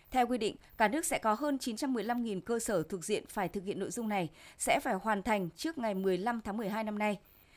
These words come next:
Thực hiện quy định này, Công an tỉnh đã hướng dẫn các cơ sở khai báo, cập nhật dữ liệu về phòng cháy chữa cháy và cứu nạn cứu hộ vào hệ thống cơ sở dữ liệu quốc gia, đồng thời kết nối thiết bị truyền tin báo cháy với Cục Cảnh sát phòng cháy chữa cháy và cứu nạn cứu hộ.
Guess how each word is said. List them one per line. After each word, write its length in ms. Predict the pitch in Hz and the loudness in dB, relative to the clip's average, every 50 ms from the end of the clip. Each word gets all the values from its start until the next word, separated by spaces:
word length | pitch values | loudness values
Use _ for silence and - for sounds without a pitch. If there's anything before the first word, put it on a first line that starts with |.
| - - - - | -20 -20 -2 0
Thực 140 | 277 262 | 2 6
hiện 180 | 233 247 226 233 | 6 6 6 6
quy 100 | - 302 | 2 0
định 160 | 269 247 - | 0 2 2
này, 160 | 220 214 202 | 2 2 2
Công 200 | 190 - 254 254 | 2 2 4 4
an 100 | 254 240 226 - | 4 4 2 2
tỉnh 140 | 226 180 | 0 2
đã 120 | 160 180 196 185 | 2 2 2 2
hướng 160 | 208 208 214 | -2 -4 -2
dẫn 280 | - 240 - 247 285 | -2 -2 0 0 -2
các 180 | 285 - 311 311 | -2 -2 -4 0
cơ 120 | 285 254 | 0 0
sở 180 | 233 - 226 175 | 0 0 0 -2
khai 200 | - - 240 226 | 0 -2 -2 0
báo, 240 | - 196 185 180 208 | 2 4 4 2 2
cập 180 | - - - | 0 -2 -2
nhật 140 | 180 196 185 | 0 -2 -2
dữ 140 | 151 - - | -2 -2 -4
liệu 260 | 220 277 240 175 - - - - - - | -2 0 0 0 -2 -4 -12 -20 -18 0
về 180 | 202 226 214 196 | 4 4 4 4
phòng 200 | - - - - | 4 2 0 2
cháy 160 | - 202 190 | 0 -2 -2
chữa 120 | - 185 | -2 -4
cháy 240 | - - 220 196 208 | -2 0 0 0 0
và 100 | 233 254 | 0 -2
cứu 180 | - - 196 202 | -4 -2 -2 0
nạn 180 | 240 254 - 185 | 0 0 -2 0
cứu 140 | - 202 214 | 0 2 4
hộ 220 | 262 233 165 - - - - - - | 4 4 4 2 -2 -10 -16 -16 2
vào 200 | - 226 214 202 | 8 8 8 8
hệ 140 | 208 220 151 | 8 4 2
thống 260 | - 208 202 208 247 | 4 2 2 2 2
cơ 160 | - 269 254 | 2 2 2
sở 200 | 240 - 214 165 | 4 2 2 2
dữ 160 | 143 - 175 | 2 2 0
liệu 120 | - - - - | 0 0 -2 -2
quốc 140 | - - 302 | -2 -4 0
gia, 240 | 277 262 233 226 208 - - - - - - | 2 2 2 2 0 -2 -8 -18 -20 -20 2
đồng 160 | - 247 247 220 | 6 6 6 8
thời 180 | 247 226 214 | 6 4 4
kết 200 | - 302 339 - | 4 2 0 2
nối 160 | 262 226 208 | 2 2 2
thiết 160 | - 311 311 - | 2 0 -2 -2
bị 140 | 240 - | -4 -4
truyền 240 | - - 233 214 185 | -2 0 0 0 0
tin 200 | - 269 247 240 | 0 -2 -2 2
báo 160 | 202 196 190 | 2 2 2
cháy 260 | 196 - 220 196 196 214 | 2 2 0 0 2 2
với 220 | 214 208 196 208 | 0 0 0 0
Cục 220 | - - 220 - | 0 -2 -2 0
Cảnh 140 | - 196 165 | 0 -2 -2
sát 220 | - - 294 - - | 0 -2 -6 -4 -2
phòng 140 | 233 180 | -2 -2
cháy 160 | 160 - 190 180 | 0 -2 -4 -4
chữa 120 | - 147 | -4 -4
cháy 280 | - - 202 185 196 233 | -2 -2 0 0 -2 -2
và 100 | 180 180 | -4 -4
cứu 180 | - 185 185 | -2 -2 -2
nạn 180 | 190 254 - - | -2 -2 -6 -2
cứu 160 | - 196 196 | -2 0 2
hộ. 260 | 233 262 202 - - | 4 4 2 2 0